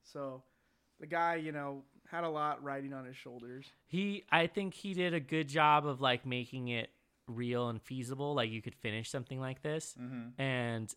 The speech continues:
Speaker 2: uh, it's, like, a fairly small budget in comparison to, like, how much money other people were getting for films at the time.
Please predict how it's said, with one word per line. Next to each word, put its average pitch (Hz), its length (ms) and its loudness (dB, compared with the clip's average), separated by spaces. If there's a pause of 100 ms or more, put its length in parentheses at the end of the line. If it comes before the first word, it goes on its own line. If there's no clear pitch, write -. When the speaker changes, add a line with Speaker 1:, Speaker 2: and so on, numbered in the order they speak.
Speaker 2:
uh, 107 540 2 (300)
it's, 147 180 0
like, 165 120 0
a 160 80 0
fairly 135 380 2
small 120 320 -2
budget 107 340 -2
in 107 100 -4
comparison 107 480 -4
to, - 120 -8
like, 101 140 -2
how 117 100 -6
much 104 160 -6
money 101 240 -6
other 101 200 -4
people 120 280 -6
were 123 140 0
getting 127 280 -2
for 135 160 -4
films 139 320 -4
at 139 80 -8
the 143 60 -14
time. 151 360 -4